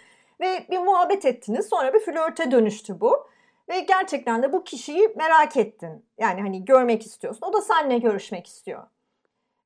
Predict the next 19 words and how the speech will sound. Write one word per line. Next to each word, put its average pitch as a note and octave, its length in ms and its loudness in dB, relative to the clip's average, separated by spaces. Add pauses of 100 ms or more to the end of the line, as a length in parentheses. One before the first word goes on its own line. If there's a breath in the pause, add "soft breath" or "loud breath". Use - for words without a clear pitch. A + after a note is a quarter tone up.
(120)
E, A#3 320 2
bu D4+ 320 0
buluşmayı F4 480 -6
nasıl E4 220 -4
ayarlarsın? G3+ 500 0
Ama E4+ 260 -2
ortak F4 440 0
tanıdığınız F4 560 -6
da C4+ 40 0
yok. C#4 200 -2
Sadece D4 400 -2
sosyal C#4+ 460 -2
medya A3 280 4
ortamında F#3 680 -6 (260)
tanışmışsınız. - 960 -10 (100)
Bu B3+ 60 -10
kişiyle F4+ 380 -4
buluşur C4 340 -4
musun? - 380 -10